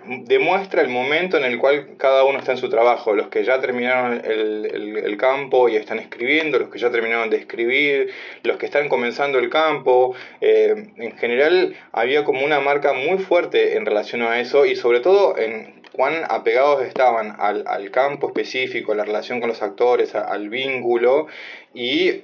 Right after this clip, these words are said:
eh, los que estaban más pegados a la teoría, y lo que vos decís, Caro, es cierto, es decir, los que todavía estaban con su cabeza más pensando en el formato académico, y acá me parece interesante, eh, rescatar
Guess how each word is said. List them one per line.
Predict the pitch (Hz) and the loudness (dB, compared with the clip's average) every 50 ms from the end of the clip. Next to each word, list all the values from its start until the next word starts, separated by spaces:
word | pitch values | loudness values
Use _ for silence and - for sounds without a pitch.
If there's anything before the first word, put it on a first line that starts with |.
| - 113 | -2 0
eh, | 117 113 113 113 | 2 4 4 2
los | 110 - - | 2 -2 -8
que | - | -8
estaban | - - 127 127 127 127 | -2 2 2 2 2 2
más | 131 127 123 - | -4 -6 -4 0
pegados | 117 117 120 120 123 123 | 2 2 4 6 6 4
a | 120 | 4
la | 120 117 - | 4 2 2
teoría, | - 120 120 120 127 135 147 156 | 4 4 4 4 4 2 2 4
y | 147 135 | 2 2
lo | 117 110 | 2 2
que | - 113 | 2 4
vos | 131 156 151 | 4 4 4
decís, | 131 - - 156 - | 0 -2 -4 -6 -2
Caro, | - 156 160 156 | 0 2 2 2
es | 135 127 - | 2 0 -2
cierto, | - 165 170 147 127 - 117 | -2 0 0 0 0 2 0
es | 107 101 107 | 0 0 0
decir, | 113 110 107 104 - | -4 -6 -6 -6 -10
los | - - | -16 -12
que | - - 113 101 - - - - - | -4 -2 -2 -2 -2 -4 -12 -14 -4
todavía | - 113 110 123 143 147 | 0 2 4 4 4 2
estaban | 143 - 156 147 151 156 151 151 | 0 0 0 0 2 0 -2 -2
con | - 139 120 117 113 110 - - - - | -2 -2 -2 -2 -2 -6 -10 -16 -18 -18
su | - - - - - 120 117 | -18 -18 -18 -12 -10 -8 -2
cabeza | - 113 110 120 135 135 - 156 147 143 - - - - - - - - - - - | 0 2 2 4 2 2 2 0 0 0 -2 -6 -10 -14 -14 -16 -20 -20 -20 -20 -14
más | - 113 127 127 | -8 -6 -6 -4
pensando | 123 131 131 127 123 - 139 139 143 143 | 0 0 0 0 0 -4 -4 -2 -2 0
en | 131 | -2
el | 127 120 117 | -2 -2 -4
formato | - - 117 120 123 131 135 135 139 | -2 0 0 0 2 0 0 2 2
académico, | 127 - 127 123 127 139 139 139 139 139 135 - 147 147 143 | 0 2 2 2 2 2 0 0 -2 -4 0 2 4 4 4
y | 113 117 | 2 0
acá | 110 - 123 | -2 -2 -4
me | 123 131 120 | -2 -2 0
parece | 123 113 120 120 - 139 123 | 0 0 0 0 -2 -4 -8
interesante, | 117 - 113 113 110 - 131 123 127 - 127 123 120 - - - - - - - - - | -4 -2 0 -2 -2 -2 -4 -6 -4 0 0 0 -2 -2 -8 -18 -18 -20 -20 -20 -12 -4
eh, | 113 113 107 104 104 104 104 - - - | 0 2 2 2 2 0 0 -4 -6 -4
rescatar | 107 - - 110 - 110 110 107 107 120 123 131 139 147 143 | -2 -2 -2 -2 0 0 0 0 2 2 2 4 2 0 -2